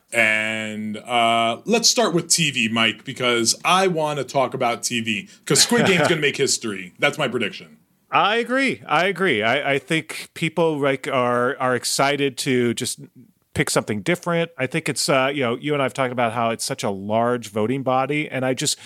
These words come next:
Speaker 2: I don't know that Succession is huge in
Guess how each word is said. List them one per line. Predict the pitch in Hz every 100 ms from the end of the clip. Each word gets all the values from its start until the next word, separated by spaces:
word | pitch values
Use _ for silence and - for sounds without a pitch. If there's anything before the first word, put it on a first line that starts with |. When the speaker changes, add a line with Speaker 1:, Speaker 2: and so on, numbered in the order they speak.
| - -
Speaker 2:
I | 147
don't | 127 180 175
know | 151 156
that | 147 -
Succession | - - - 139 120 143 127
is | 120 104
huge | - 151 127 127 120 - -
in | 123 113 113